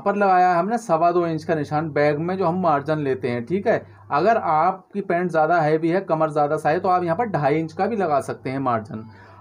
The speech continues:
अब दोस्तों, यहाँ पर हमारी जो ये लटक का निशान है, इसका बीच का जो सेंटर है, आप, अ, कई लोगों ने पूछा है कमेंट्स करके कि हम हिप का निशान किस तरीके से लगाएं। तो दोस्तों, यहाँ पर जैसे हमारा साढ़े आठ है,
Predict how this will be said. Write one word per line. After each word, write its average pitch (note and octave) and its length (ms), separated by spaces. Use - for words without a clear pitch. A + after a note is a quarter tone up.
अब F#3 160
दोस्तों, G#3+ 760
यहाँ E3+ 360
पर A#3+ 120
हमारी F#3+ 420
जो A3 160
ये A3+ 160
लटक F3+ 360
का A3 100
निशान F#3 320
है, G#3 60
इसका G3+ 200
बीच E3 380
का A3 140
जो G3 100
सेंटर D3+ 460
है, F#3+ 240
आप, E3 400
अ, D#3+ 220
कई G3 120
लोगों F#3+ 220
ने G3 80
पूछा F3 380
है F3+ 100
कमेंट्स E3 360
करके F3 240
कि F3+ 80
हम F3 160
हिप D3 200
का F3 80
निशान D#3+ 320
किस E3+ 220
तरीके D3 300
से D3+ 120
लगाएं। B2 340
तो F3+ 100
दोस्तों, F#3 300
यहाँ D#3 260
पर F3+ 100
जैसे F3 240
हमारा E3 260
साढ़े D#3 340
आठ D3+ 240
है, F3 220